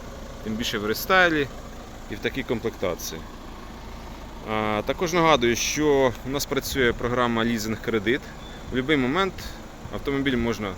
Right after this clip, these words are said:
зареєструвати, поставити в мрео рядом на облік. Приїжджайте, дивіться, тестуйте. Автомобіль знаходиться в Києві на окружній дорозі.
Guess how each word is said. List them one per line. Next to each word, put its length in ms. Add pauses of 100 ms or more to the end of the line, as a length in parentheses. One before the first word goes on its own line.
(420)
зареєструвати, 880
поставити 640
в 120
мрео 380
рядом 420
на 100
облік. 400 (2000)
Приїжджайте, 400
дивіться, 360
тестуйте. 400
Автомобіль 340
знаходиться 400
в 40
Києві 300
на 100
окружній 320
дорозі. 380